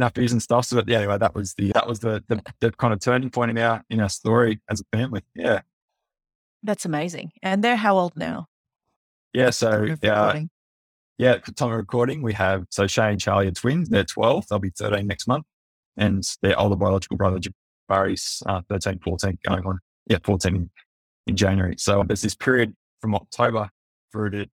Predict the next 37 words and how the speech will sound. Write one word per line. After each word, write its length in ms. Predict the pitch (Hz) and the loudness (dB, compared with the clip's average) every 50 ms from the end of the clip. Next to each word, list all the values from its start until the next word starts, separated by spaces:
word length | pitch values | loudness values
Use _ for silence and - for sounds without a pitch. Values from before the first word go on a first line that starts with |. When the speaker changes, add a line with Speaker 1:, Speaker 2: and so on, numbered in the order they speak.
| _ _ _ _ _ _ _ _ | _ _ _ _ _ _ _ _
Speaker 1:
February, 400 | 120 117 110 92 95 104 107 120 - _ _ - | 2 2 2 2 0 -2 -4 -6 -8 _ _ -6
where, 240 | 98 98 92 92 85 | -2 0 0 0 0
sorry, 220 | - - 104 101 92 | 0 0 0 0 2
January, 360 | 110 107 104 110 104 101 98 | 2 2 2 2 0 0 0
where 140 | 101 101 101 | 0 -2 -2
we've 100 | 101 98 | -4 -4
got 140 | - - - _ _ - | -6 -8 -10 _ _ -2
four 380 | 113 110 107 107 107 107 95 - | 0 2 4 4 4 2 2 0
of 80 | 98 | -2
the 60 | 98 | -2
same 260 | - - 101 101 101 101 | -2 0 0 2 2 2
age. 380 | 101 120 160 196 - - - - | 2 2 0 -2 -4 -8 -8 -10
<laughs> 40 | 147 - - - - - - _ | -10 -10 -10 -14 -16 -16 -16 _
So, 280 | - - 117 104 98 98 | -6 -2 0 0 0 0
Speaker 2:
My 160 | 90 82 78 - - | -2 -6 -6 -2 0
Speaker 1:
yeah, 240 | 107 107 101 98 - - - | 2 4 4 2 0 -4 -12
Speaker 2:
goodness. 240 | - - - - - - | -16 -16 -16 -6 -2 0
Speaker 1:
as 160 | 117 113 117 | 0 2 2
of 200 | 113 107 - - - | 0 0 -2 -2 -2
end 100 | 117 117 | -2 -2
of 80 | 107 | -2
October, 320 | 101 - - 110 110 117 120 | -2 -2 -2 -2 -2 -2 -2
we'll 100 | 113 104 | -2 -2
have 180 | 101 98 92 - | -2 -2 -2 -4
four 380 | - 113 110 104 104 107 101 - _ - | -4 -4 -2 -2 -2 -2 -4 -6 _ -4
thirteen-year-olds 760 | 101 90 85 98 95 98 98 98 95 95 92 95 - - - _ - - - - - - - - - - _ _ _ - | -2 -2 -2 -2 -2 -2 -2 -2 0 -2 -2 -2 -4 -10 -14 _ -20 -20 -18 -16 -16 -14 -16 -16 -16 -20 _ _ _ -4
in 120 | 104 95 | -4 -2
our 100 | 87 92 | -2 -2
home, 180 | 107 95 95 92 | -2 -2 -4 -2
plus 260 | - 113 113 104 120 - | 0 0 0 0 0 -2
the 100 | 110 208 | -2 0
six-, 80 | 202 196 | 2 2
Speaker 2:
Wow. 320 | 190 185 175 156 156 156 | 2 0 0 -2 -6 -6
Speaker 1:
sixteen 420 | - - 147 123 - - 127 120 120 | -6 -6 -6 -2 0 0 2 2 4
and 80 | 113 | 2
eight-year-olds. 460 | 113 113 85 110 107 104 101 101 98 - | 2 2 2 2 2 4 2 2 0 -2
So, 240 | - 101 104 101 | 0 2 2 2